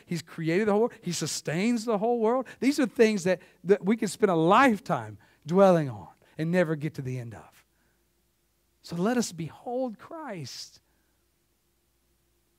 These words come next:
Let us behold Christ and watch the things of the earth go, grow strangely dim. Right? When we behold who he is,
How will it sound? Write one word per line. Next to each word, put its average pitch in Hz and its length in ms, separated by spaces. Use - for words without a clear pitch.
Let 277 100
us 269 120
behold 233 540
Christ 233 760
and 202 120
watch 226 200
the 233 100
things 233 480
of 220 120
the 226 100
earth 226 360
go, 202 160
grow 208 160
strangely 226 680
dim. 208 500
Right? 220 100
When 226 240
we 226 80
behold 226 600
who 226 220
he 226 180
is, 240 460